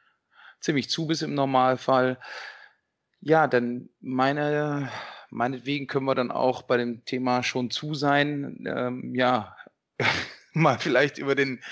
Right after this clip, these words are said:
Elefant im Raum sprechen. Hm, dass wir dich jetzt hier auf einen, auf einem Donnerstagabend, äh, Don-, Donnerstagnachmittag überhaupt an die Strippe kriegen für einen,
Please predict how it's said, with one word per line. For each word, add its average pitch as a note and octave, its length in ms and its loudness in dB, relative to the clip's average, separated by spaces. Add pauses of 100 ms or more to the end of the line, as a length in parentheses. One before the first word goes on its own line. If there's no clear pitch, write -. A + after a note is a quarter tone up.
(200)
Elefant C#3 420 2
im B2 140 -6
Raum A2 260 -2
sprechen. G#2 480 -6 (320)
Hm, A2+ 340 -10 (680)
dass A#2 220 2
wir B2 160 -2
dich C3 220 -6
jetzt B2 220 -2
hier C#3 320 4
auf B2 180 -2
einen, A#2+ 520 -6
auf A#2+ 140 -4
einem B2 200 -8
Donnerstagabend, B2 960 0 (280)
äh, A#2 160 2
Don-, C3 300 2
Donnerstagnachmittag C3 1120 0 (280)
überhaupt A#2+ 540 -2
an A#2 80 -4
die A2+ 100 -4
Strippe - 360 -4
kriegen B2+ 360 -8
für - 140 -4
einen, A2+ 360 -4